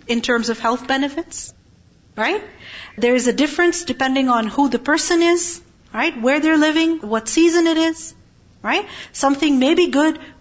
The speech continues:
for a particular person because he lives in a particular land.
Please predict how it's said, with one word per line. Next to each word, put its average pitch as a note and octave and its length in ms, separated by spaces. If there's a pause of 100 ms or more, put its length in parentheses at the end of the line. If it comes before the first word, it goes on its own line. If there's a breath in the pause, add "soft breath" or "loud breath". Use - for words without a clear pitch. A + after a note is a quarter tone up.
(120)
for C#4+ 160
a C#4 140
particular D#4+ 380
person C4+ 360
because C4 280
he B3 140
lives C4 480 (260 loud breath)
in C4+ 420
a A3+ 100
particular B3 500
land. B3+ 420